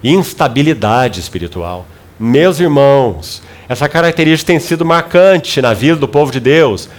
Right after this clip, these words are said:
Muita instabilidade. Em um momento parece que aquele irmão é o mais feliz, em outro momento ele entra, sai do monte da transfiguração e mergulha no vale da depressão.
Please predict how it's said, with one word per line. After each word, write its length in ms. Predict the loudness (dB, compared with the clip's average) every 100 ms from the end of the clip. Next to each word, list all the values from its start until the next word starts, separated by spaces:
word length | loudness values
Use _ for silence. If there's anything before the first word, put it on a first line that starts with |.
| -6
Muita 800 | -2 4 4 4 2 0 2 2
instabilidade. 1080 | 0 0 0 2 0 2 2 0 -4 -12 -16 -20 -20 -20 -20 -20 -20 -2
Em 80 | 0
um 60 | 2
momento 320 | 4 2 2
parece 400 | 2 4 2 0
que 80 | -4
aquele 180 | -2
irmão 240 | 2 4 4
é 40 |
o 40 | 4
mais 300 | 2 2 2
feliz, 520 | 0 2 4 2 2
em 60 |
outro 220 | 0 2 2
momento 320 | 2 4 2
ele 160 | 2
entra, 340 | 4 2 0 -2 -8 -20
sai 240 | -4 0 2
do 80 |
monte 320 | 4 4 4 0
da 60 |
transfiguração 800 | 0 -2 0 2 2 2 2 4
e 40 | 4
mergulha 380 | 2 2 2
no 100 | 2
vale 360 | 2 2 2 2
da 80 | 0
depressão. 560 | 0 -4 -10 -10 -10